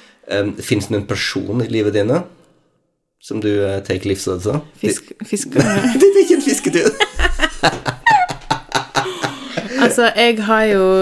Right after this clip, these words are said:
Speaker 2: den veldig, eh, flatterende karakter-, karakteristikken i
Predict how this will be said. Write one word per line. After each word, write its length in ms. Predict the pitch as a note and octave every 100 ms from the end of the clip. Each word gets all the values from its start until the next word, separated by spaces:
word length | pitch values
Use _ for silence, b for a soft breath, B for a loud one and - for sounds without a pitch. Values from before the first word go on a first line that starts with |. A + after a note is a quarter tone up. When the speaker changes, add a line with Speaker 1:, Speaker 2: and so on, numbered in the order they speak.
| F#3+ F#3+
Speaker 2:
den 240 | G3 G3 G3
veldig, 540 | F#3+ F3 F3 F3 F#3 F#3
eh, 1040 | F3+ E3+ E3+ D#3+ D3+ - - - - F#3 F#3 b b b b - - - -
flatterende 760 | G3 - G3 F3+ F3+ E3 D3+ D#3 F#3 F#3+
karakter-, 680 | G3 F3+ F3+ F3 E3+ E3+ -
karakteristikken 800 | - F#3 F3+ F3+ - F#3 F#3 F3 E3+
i 180 | E3+